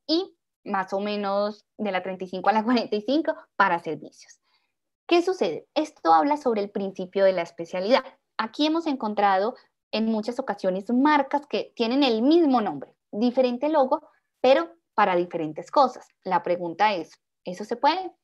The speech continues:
Sí, realmente sí se puede por el tema del principio de la especialidad. Cuando yo solicito un registro de marca, lo solicito puntualmente para ciertos productos o para ciertas clases de servicios. Si existe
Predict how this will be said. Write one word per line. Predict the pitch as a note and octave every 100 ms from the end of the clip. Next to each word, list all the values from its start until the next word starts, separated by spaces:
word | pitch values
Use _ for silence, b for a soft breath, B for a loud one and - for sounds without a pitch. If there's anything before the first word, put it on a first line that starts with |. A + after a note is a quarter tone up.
| b b _
Sí, | - - - _ _
realmente | A#3+ B3+ D4 D4+
sí | D4
se | D4
puede | D4 C#4 C4
por | C4 G#3+
el | G3+
tema | F#3+ G3
del | G#3+
principio | G3 F#3 F3+ F#3
de |
la | F#3+
especialidad. | F3+ F3+ F3 D#3+ D#3+ - _ _
Cuando | - B3 A#3
yo | A3+
solicito | B3+ D#4+ E4 G#3+ G#3+
un |
registro | A#3+ A#3 A#3+ C4+
de | A#3
marca, | G3 F3+ - B3 B B
lo | G#3
solicito | G#3 G#3+ G#3 G#3 A#3+ -
puntualmente | - C4 A#3 G#3+ F#3+ F#3+ B3 D4+ F4
para | A3+ G3 - _ _ _ _ _ -
ciertos | G#3+ F3+ E3+ G3 G#3+
productos | - D4 D4 G#3+ - B3+ - -
o | G4+ G#3+ F#4 -
para | G3 F3 -
ciertas | - D#3 C#3 F3
clases | - F3 F3 F3+
de | F#3
servicios. | G#3 A#3+ E4 - - - B B B B
Si | _ D4+ D4+ - _ _ _
existe | A3+ A#3 - - E4 D#4+ - G#3+ B3+